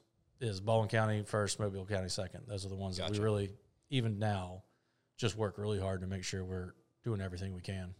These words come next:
Speaker 2: I like that. I, I think people love to support local, so that's probably, you know, an easier sell, I would say, maybe than, than somewhere in another state.
Speaker 1: Yeah,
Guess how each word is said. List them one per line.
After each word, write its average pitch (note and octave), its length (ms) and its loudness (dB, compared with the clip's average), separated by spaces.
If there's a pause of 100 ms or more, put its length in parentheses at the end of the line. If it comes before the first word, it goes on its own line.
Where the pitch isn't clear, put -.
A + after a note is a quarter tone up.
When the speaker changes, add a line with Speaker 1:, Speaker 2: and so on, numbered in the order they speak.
Speaker 2:
I G2 60 -10
like E2+ 160 -4
that. F2 140 -4
I, F2+ 260 -8
I - 40 -8
think F2+ 280 -10
people D#2+ 220 -10
love D#2+ 140 -6
to D#2 40 -4
support - 320 -4
local, D#2+ 300 -12
so - 160 -8
that's D#2+ 180 -8
probably, D#2+ 260 -14 (300)
you F2 100 -20
know, D#2 100 -14
an - 1000 -20
easier E2+ 300 -2
sell, D#2 320 0
I D#2 80 -6
would D#2+ 140 -10
say, E2 300 -8 (100)
maybe E2 200 -14
than, D#2+ 180 -12 (200)
than D#2+ 120 -20
somewhere D#2 460 -10 (220)
in E2+ 60 -12
another D#2+ 220 -8
state. D#2+ 360 -4 (400)
Speaker 1:
Yeah, C#3 260 12